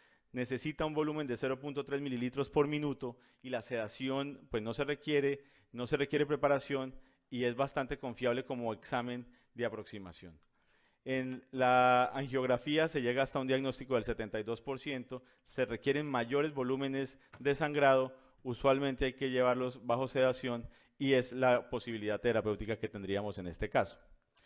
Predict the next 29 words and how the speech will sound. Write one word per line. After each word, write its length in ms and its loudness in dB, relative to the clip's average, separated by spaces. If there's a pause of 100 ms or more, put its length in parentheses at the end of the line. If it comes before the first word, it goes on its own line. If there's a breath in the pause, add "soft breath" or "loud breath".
(380 loud breath)
Luego, 420 0 (280 soft breath)
buscando 500 -4
cosas 260 -2
en 100 -4
Colombia, 600 0 (260 loud breath)
encontré 460 -4
este 160 -4
trabajo 720 2 (120)
desde 400 -6
hace 440 -2
bastantes 640 -6
años, 480 -6 (320 soft breath)
eh, 480 -4
ese 160 -8
trabajo 360 0
que 120 -4
es 100 -6
hecho 220 -4
en 60 -6
el 60 -4
Hospital 300 -2
de 80 -6
San 160 -6
José 240 -4
por 160 -2
el 100 0
doctor 420 -2
Peñalosa 480 -2
Rosas 500 -4